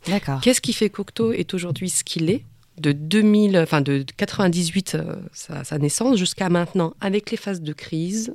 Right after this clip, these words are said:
Speaker 2: <laughs> parce que tout le monde a reçu, hein. Euh, il y a eu la crise financière, l'éclatement de la première bulle Internet, là il y a la crise Covid.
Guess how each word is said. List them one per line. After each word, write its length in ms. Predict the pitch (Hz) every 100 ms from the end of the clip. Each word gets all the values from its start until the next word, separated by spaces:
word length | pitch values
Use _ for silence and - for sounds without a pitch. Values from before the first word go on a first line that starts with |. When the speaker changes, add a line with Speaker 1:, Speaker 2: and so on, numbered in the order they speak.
| 165
Speaker 2:
<laughs> 100 | -
parce 120 | 170
que 100 | -
tout 180 | 160 185
le 40 | 165
monde 180 | 151
a 140 | 135 131
reçu, 440 | 127 135 - 262
hein. 120 | 214 269 - - - - -
Euh, 260 | 151 143
il 60 | 143
y 40 |
a 20 | 135
eu 20 |
la 80 | 143
crise 180 | - -
financière, 500 | - - 185 190 180
l'éclatement 340 | 147 139 147
de 60 | 139
la 60 |
première 260 | - 147 131
bulle 160 | 135
Internet, 640 | 135 131 131 160 185 196 -
là 140 | 147
il 80 | 143
y 40 | 135
a 40 |
la 80 | 135
crise 240 | - 143
Covid. 440 | - 151 165 202